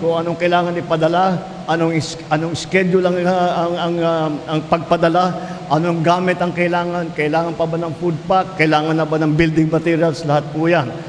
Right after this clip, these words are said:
Kaya't yun po ang gagawin namin ngayon. At, ah, ngunit, ah, ah, huwag kayong mag-alala, pag-alis po namin, tuloy-tuloy din po pag-distribute ng ating food packs, pagbigay ng aex payout,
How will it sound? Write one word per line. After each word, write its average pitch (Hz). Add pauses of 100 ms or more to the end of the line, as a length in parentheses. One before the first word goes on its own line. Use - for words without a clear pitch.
(300)
Kaya't 160
yun 180
po 202
ang 185
gagawin 185
namin 185
ngayon. 190 (320)
At, 160
ah, 175 (320)
ngunit, 185
ah, 175 (640)
ah, 156
huwag 165
kayong 180
mag-alala, 190
pag-alis 160
po 180
namin, 165
tuloy-tuloy 160
din 180
po 180
pag-distribute 175
ng 147 (120)
ating 156
food 185
packs, 190 (240)
pagbigay 170 (260)
ng 185
aex 160
payout, 175